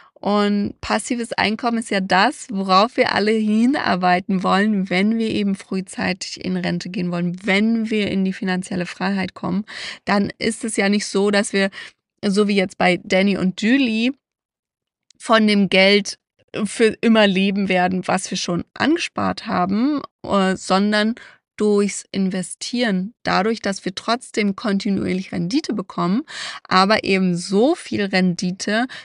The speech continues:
dass wir unseren Lebensunterhalt davon verdienen können. Das ist ja das Ding oder die Definition von finanzieller Freiheit per se. Und ich wünsche es dir,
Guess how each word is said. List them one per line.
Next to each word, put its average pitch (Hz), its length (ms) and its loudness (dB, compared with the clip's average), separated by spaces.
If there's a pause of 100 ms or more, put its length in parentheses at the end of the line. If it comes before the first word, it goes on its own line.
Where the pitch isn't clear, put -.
(120)
dass - 260 -4
wir 233 140 -4
unseren 214 260 0
Lebensunterhalt 214 840 -4
davon 208 260 -10
verdienen 214 420 -10
können. 196 300 -8
Das 226 260 -4
ist 247 140 -10
ja 214 240 0 (320)
das - 260 -2
Ding 233 440 0
oder 185 280 0
die 190 180 -2
Definition 214 760 -2
von 196 180 -4
finanzieller 190 560 -2
Freiheit 202 640 -4
per 180 160 -6
se. 196 320 -2 (720)
Und 190 500 2 (100)
ich 202 340 0
wünsche 185 600 0
es - 280 -6
dir, 175 360 -4